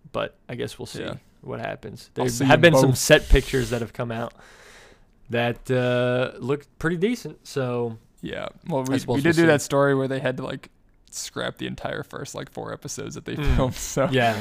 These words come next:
Speaker 1: that's
Speaker 2: who
Speaker 1: true.
Speaker 2: knows?
Speaker 1: That's true.
Speaker 2: <laughs> Who knows
Speaker 1: They
Speaker 2: with
Speaker 1: have to have
Speaker 2: that,
Speaker 1: a rough
Speaker 2: but
Speaker 1: start.
Speaker 2: Yeah.
Speaker 1: But yeah, it's
Speaker 2: But,
Speaker 1: just another
Speaker 2: uh,
Speaker 1: s-, another victim of Marvel's, uh, machine, the
Speaker 2: Yep.
Speaker 1: Disney Plus machine churning out
Speaker 2: Yep.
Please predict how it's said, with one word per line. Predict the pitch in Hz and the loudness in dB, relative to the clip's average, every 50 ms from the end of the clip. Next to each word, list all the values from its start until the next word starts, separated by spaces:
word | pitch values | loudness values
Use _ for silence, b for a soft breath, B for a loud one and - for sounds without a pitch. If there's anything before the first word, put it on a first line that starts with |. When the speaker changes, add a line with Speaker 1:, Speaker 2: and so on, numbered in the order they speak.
| 104 | -2
Speaker 1:
that's | - 127 123 202 | -2 0 2 2
Speaker 2:
who | 156 139 | 2 4
Speaker 1:
true. | 131 135 127 120 | 4 4 4 4
Speaker 2:
knows? | 139 131 - - - | 2 0 -2 -6 -4
Speaker 1:
That's | - 131 123 117 - | -2 -2 -2 -2 -2
true. | - - - 127 - - 170 147 - | -4 -4 -2 -2 -2 -2 -4 -6 -8
Speaker 2:
<laughs> | _ | _
Who | - 214 151 147 | 0 0 2 4
knows | 135 135 135 135 135 127 | 4 4 4 4 2 2
Speaker 1:
They | 123 | 2
Speaker 2:
with | 120 120 | 2 2
Speaker 1:
have | 127 123 | 2 4
to | - | 4
have | 135 135 | 4 4
Speaker 2:
that, | 135 131 | 6 4
Speaker 1:
a | 127 | 6
rough | 127 135 131 | 6 6 4
Speaker 2:
but | 131 - | 4 2
Speaker 1:
start. | - - 147 127 110 - - - - - - _ B B B B | 0 0 0 0 0 -2 -6 -12 -18 -20 -20 _ B B B B
Speaker 2:
Yeah. | - 123 117 98 95 92 - b b b b b b b b b b _ | -10 -6 -4 -4 -4 -4 -6 b b b b b b b b b b _
Speaker 1:
But | - 151 | 2 6
yeah, | 185 185 160 151 | 8 8 8 8
it's | 147 | 6
Speaker 2:
But, | 156 | 2
Speaker 1:
just | - - | 2 2
another | - 156 156 151 147 | 2 4 4 4 4
Speaker 2:
uh, | 139 | 4
Speaker 1:
s-, | - - - - | 2 0 -2 0
another | 135 139 139 151 143 135 | 0 2 2 2 2 2
victim | 117 113 139 131 131 - 143 127 | 2 2 0 0 0 0 -2 0
of | 127 123 113 | 0 0 -2
Marvel's, | 117 117 120 120 120 113 113 117 117 110 - - B B B B B - | -2 -2 -2 -2 -4 -4 -4 -4 -4 -4 -6 -6 B B B B B -2
uh, | - 131 120 120 117 117 117 113 113 117 - - | -2 -2 0 0 0 0 0 0 -2 -2 -4 -4
machine, | 127 123 113 - - - - 131 123 120 117 113 107 107 98 B B B B - _ - | -4 -4 -4 -4 -4 -2 0 0 0 0 0 -2 -4 -6 -8 B B B B -20 _ -10
the | 123 120 | -8 -6
Speaker 2:
Yep. | 123 | -4
Speaker 1:
Disney | 123 117 110 120 113 | -4 -2 -2 -4 -4
Plus | - - 127 110 - - | -4 -4 -4 -4 -4 -8
machine | 120 104 - - - 120 110 107 107 | -10 -10 -10 -10 -10 -10 -10 -10 -12
churning | - - - 123 117 113 110 110 110 | -14 -12 -12 -10 -10 -8 -8 -8 -8
out | 110 110 | -6 -6
Speaker 2:
Yep. | 85 73 - | -6 -8 -8